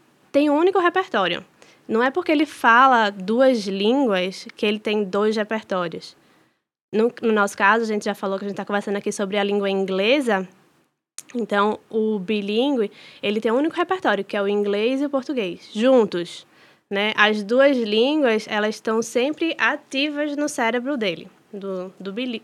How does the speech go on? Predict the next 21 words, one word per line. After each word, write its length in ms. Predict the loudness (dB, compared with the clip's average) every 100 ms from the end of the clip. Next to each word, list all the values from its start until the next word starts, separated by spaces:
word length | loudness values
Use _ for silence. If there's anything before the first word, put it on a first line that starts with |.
| -10
do, 400 | -8 -6 -6 -8
do 80 | -8
sujeito 300 | -6 -6 -6
bilíngue. 400 | -4 -2 -4 -8 -18 -20 -20 _ _ -10
Então, 460 | -4 -2 -2 -4 -10 -8
não 340 | -2 0 -2
tem 400 | -2 0 2 0
como 420 | -2 -4 -2 -2
desligar 600 | -2 -2 0 2 4 2
uma 400 | 2 -2 0 -2 -6 _ -10
e 100 | -4
depois 720 | -4 -4 -2 0 -2 -6 -14 _ -4
ativá-la, 680 | -4 -2 0 2 2 -4 -16 _ _ _ -8
né? 200 | -6 -6 -12 -20 -20 -20 -10
E 300 | -2 2 4
aí, 180 | 4 4
veja, 520 | 4 4 2 -4 -8 _ _ _ _ _ _ _ _ _ _ _ _ -4
Deus 380 | 2 4 2 0
nos 160 | -4 -4
criou 240 | 0 0
assim, 300 | 0 -4 -6